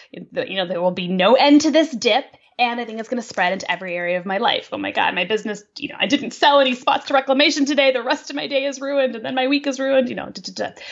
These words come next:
And that piece of information made so much sense when I saw it in black and white about my emotional swings. I'm, I'm a high, high, low, low person.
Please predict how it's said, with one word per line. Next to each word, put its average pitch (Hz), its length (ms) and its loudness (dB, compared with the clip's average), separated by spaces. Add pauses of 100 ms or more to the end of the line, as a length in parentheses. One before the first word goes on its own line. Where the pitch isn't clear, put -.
(500)
And 247 160 2
that 294 240 2
piece 392 180 -2
of 392 80 6
information 247 760 4
made 202 200 -2
so - 300 -4
much 254 200 2
sense - 460 -2
when 208 100 -2
I 190 100 2
saw 170 360 0
it 196 60 4
in 190 140 2
black 180 260 -2
and 190 100 0
white 180 260 4
about 170 500 2 (680)
my 202 160 2
emotional 190 440 2
swings. 190 500 -4
I'm, 185 200 2
I'm 185 260 -4
a 180 40 0
high, 196 220 2
high, 185 220 0
low, 165 180 -4
low 143 220 -6
person. - 400 -16